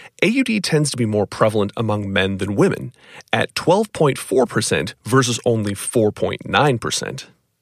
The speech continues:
And while this may just seem like a negative stereotype, about twelve point one percent of Native Americans fit the criteria for alcohol use disorder,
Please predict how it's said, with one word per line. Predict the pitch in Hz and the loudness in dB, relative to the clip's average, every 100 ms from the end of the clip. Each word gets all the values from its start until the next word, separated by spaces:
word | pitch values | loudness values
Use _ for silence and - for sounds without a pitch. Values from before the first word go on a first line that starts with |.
| _ - - - | _ -18 -18 -2
And | 180 175 - | 0 0 -2
while | - 151 - | -4 0 2
this | 233 185 | 0 2
may | 208 | 2
just | 180 151 | 2 2
seem | 139 | 2
like | 120 95 | 2 0
a | |
negative | 98 104 95 | -2 -2 -2
stereotype, | - 175 135 - - - - - - - _ | 0 2 2 2 -2 -4 -8 -18 -20 -20 _
about | 127 - - | 2 2 0
twelve | - - 220 214 | -4 0 2 2
point | 190 175 | 0 0
one | 113 131 | 2 2
percent | 151 120 107 | 2 0 -2
of | 95 | -2
Native | 107 110 | 0 0
Americans | 101 120 247 - - - - - | 0 2 2 2 0 -2 -4 -8
fit | - 131 120 | -2 -2 0
the | |
criteria | 117 110 101 104 95 | 0 0 0 0 -2
for | - - | -4 -2
alcohol | 110 104 101 95 | -2 0 -2 -2
use | 113 131 | -2 -2
disorder, | - - 73 - | -4 -4 -6 -6